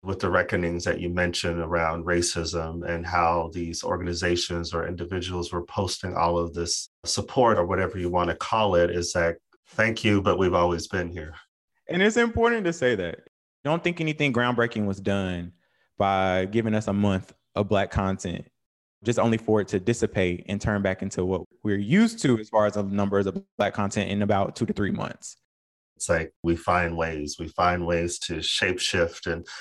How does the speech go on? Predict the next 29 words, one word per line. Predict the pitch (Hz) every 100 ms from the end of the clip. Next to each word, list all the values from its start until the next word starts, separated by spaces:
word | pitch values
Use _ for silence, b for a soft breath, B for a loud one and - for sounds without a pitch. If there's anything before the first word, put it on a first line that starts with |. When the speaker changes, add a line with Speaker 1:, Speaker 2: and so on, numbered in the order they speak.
| B -
Speaker 1:
you |
know, | 90
that's | 85 -
why | 98 87
we've | 85 87 87 87 -
created | - 90 87
all | 87 85
these | 85 87
amazing | 85 85 85 87 80
genres | - 85 85 82 80
of | 82 78
music | 98 95 85 80 -
and | 85 80 -
other | 90 90 78
art | 80 80
forms | - 82 78 78
that | 80 87
have | 85 78
transformed | - 95 90 87 - 90 85
not | 87 85
just | 82 85 -
our | 82 90 92 90 - B B B B -
sense | - - 92 92 90
of | 85 82 -
ourselves, | 78 82 - 87 82 85
but | - 82 - -
other | 78 90 85
communities | - 95 101 76 80 -
too. | - 87